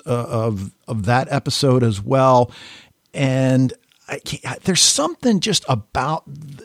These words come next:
the, the Scandi shows that, that they s-, so often seem to be filmed in the winter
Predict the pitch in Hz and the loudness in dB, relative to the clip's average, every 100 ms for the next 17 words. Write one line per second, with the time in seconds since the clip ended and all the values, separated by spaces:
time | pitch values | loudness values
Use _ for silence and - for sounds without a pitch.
0 | - 139 127 143 131 135 139 - - - | -16 -8 -4 -4 -4 -6 -4 -4 -4 -4
1 | - 143 143 143 127 110 - 135 131 127 | -2 0 2 2 2 0 0 2 4 6
2 | 120 95 117 113 - 120 117 - - - | 4 0 -4 -4 -4 -6 -6 -10 -20 -20
3 | - - - _ 196 156 - 156 151 143 | -20 -20 -20 _ -14 -12 -12 -6 -4 -2
4 | - - - - - - - 233 247 143 | -2 0 0 -4 -6 -4 0 0 0 0
5 | 180 170 156 127 - 170 147 131 123 - | 0 2 2 2 0 0 0 0 -2 -4
6 | - 143 143 135 117 127 117 107 104 143 | 0 4 6 4 2 0 0 0 2 4
7 | 165 156 151 139 | 4 4 4 4